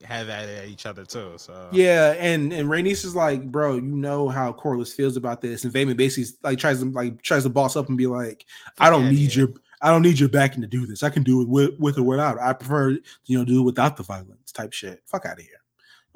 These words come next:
Speaker 2: Um, but yeah, v-, they all tell him, Vaemond, "Fuck no." Vaemond goes the fuck off. <laughs>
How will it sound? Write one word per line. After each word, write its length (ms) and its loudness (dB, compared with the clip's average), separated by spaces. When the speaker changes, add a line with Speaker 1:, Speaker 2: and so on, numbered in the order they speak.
Speaker 2:
Um, 640 -10
but 120 2
yeah, 320 2
v-, 260 -4
they 240 4
all 160 6
tell 180 0
him, 320 -2
Vaemond, 380 -2
"Fuck 240 -2
no." 260 -10
Vaemond 280 4
goes 180 2
the 60 -10
fuck 240 -2
off. 520 -10
<laughs> 40 -20